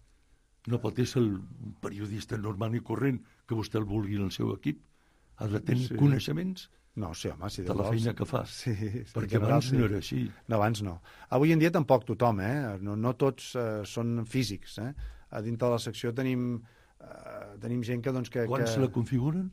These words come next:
Speaker 2: Ara som, que sortim per la tele normal, com si diguéssim,
Speaker 1: L'equip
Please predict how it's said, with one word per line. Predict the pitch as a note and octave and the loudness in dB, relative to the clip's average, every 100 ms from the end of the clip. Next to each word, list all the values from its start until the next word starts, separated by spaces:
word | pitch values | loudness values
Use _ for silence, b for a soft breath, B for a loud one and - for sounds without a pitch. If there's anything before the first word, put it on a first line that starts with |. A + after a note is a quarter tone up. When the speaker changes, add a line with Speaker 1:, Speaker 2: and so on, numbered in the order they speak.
| b b b b b b _ - B2 | b b b b b b _ 0 4
Speaker 2:
Ara | C#3+ | 4
som, | D3+ D3 C#3+ D3 D3 - | 2 0 -2 -6 -14 -4
que | C3 | -2
sortim | C3 A#2+ D#3+ D3+ | -2 0 0 2
per | D3 | 0
la | C3+ | 2
tele | C#3 C3+ | 2 2
normal, | G#2+ A#2+ D3 E3 | 0 0 0 -2
com | A#2+ | -4
si | A#2+ | -2
diguéssim, | B2 A#2 A#2+ | -2 0 -2
Speaker 1:
L'equip | - C3 | -2 -6